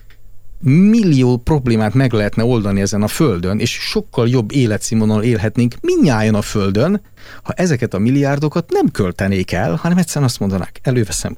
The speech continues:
azt, aki kijelentette, én tőlem ered az élet, ezzel, ezzel ne kutass tovább,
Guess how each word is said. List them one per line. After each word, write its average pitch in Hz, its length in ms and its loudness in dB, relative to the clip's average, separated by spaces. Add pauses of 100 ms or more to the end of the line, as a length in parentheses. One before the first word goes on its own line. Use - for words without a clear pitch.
(140)
azt, - 280 -6
aki - 200 -10
kijelentette, 117 800 -2 (400)
én 113 320 2
tőlem 95 440 -6
ered 92 300 -2
az 90 200 -6
élet, 120 400 0
ezzel, 151 260 -2 (220)
ezzel 165 240 0
ne 302 100 -2
kutass 120 440 -2
tovább, 110 520 -2